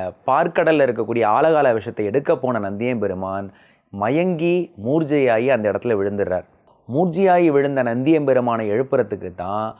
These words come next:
சுவாமி இந்த காப்பரிசி அப்படிங்கிற ஒண்ணை கொடுத்து, நந்தியம்பெருமான் மூர்ஜையிலிருந்து விலகி எழுமாறு அருள்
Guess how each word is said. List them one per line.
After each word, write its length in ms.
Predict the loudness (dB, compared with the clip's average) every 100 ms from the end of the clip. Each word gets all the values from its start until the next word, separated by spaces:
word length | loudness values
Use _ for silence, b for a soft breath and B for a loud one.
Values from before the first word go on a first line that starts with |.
| b b
சுவாமி 440 | -4 0 2 0
இந்த 140 | -2 0
காப்பரிசி 840 | 0 0 2 0 0 0 -2 -2
அப்படிங்கிற 460 | -6 -4 -2 0 0 -2
ஒண்ணை 140 | -6
கொடுத்து, 680 | -6 -8 -6 -4 -2 -2 B B B
நந்தியம்பெருமான் 840 | -6 -2 0 2 2 2 2 0 0
மூர்ஜையிலிருந்து 880 | 0 -2 2 2 2 0 -2 -4 -4
விலகி 680 | 0 0 0 -2 -4 -6 _
எழுமாறு 760 | -2 0 0 -2 0 2 0 0
அருள் 280 | -4 -4